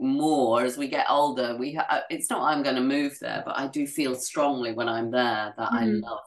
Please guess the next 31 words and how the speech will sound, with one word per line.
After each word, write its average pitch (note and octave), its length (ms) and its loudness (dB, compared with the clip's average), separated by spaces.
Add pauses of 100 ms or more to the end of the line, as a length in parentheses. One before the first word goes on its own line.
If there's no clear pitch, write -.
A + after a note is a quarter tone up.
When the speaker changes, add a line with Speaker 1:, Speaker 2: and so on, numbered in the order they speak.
Speaker 1:
Yorkshire A2+ 500 -4
so B2 340 0
deeply. G3+ 640 -2
Speaker 2:
Mm. - 40 -20 (600)
Speaker 1:
And C3+ 140 0
I, D3 240 0
I D3 140 6
really D#3 380 2
get C#3+ 200 0
into C#3+ 260 -2
some C#3 300 -2
old C3+ 360 0
rituals C3 580 -4
that B2 100 -2
we B2+ 80 0
used B2+ 200 -2
to, - 60 -10
you D#3+ 80 0
know, A#2+ 240 2
old C3+ 340 0
walks. C#3+ 680 -2
My B2 300 -2 (760)
my C#3 260 0 (140)
grandparents, C#3+ 720 0
my B2+ 160 -4
great-grandparents B2 880 -2
came A#2+ 220 -4
over A#2+ 160 -6
from A2+ 220 -8
Ireland, A2 760 -6
and G#2 220 -10